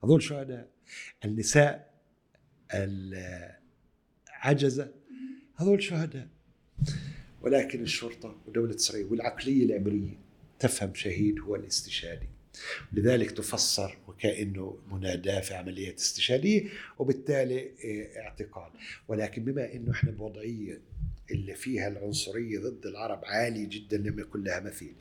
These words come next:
والشارع الإسرائيلي، خلينا برضو نحاول شوية نفهمه بدون ما نقبله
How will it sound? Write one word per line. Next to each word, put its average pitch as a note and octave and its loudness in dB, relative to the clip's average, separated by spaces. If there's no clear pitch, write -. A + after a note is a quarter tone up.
والشارع C3 4
الإسرائيلي، B2 0
خلينا C3+ -2
برضو A#2+ -2
نحاول A2 0
شوية C3 -2
نفهمه D3 4
بدون D3+ 8
ما C3+ 6
نقبله G2+ 0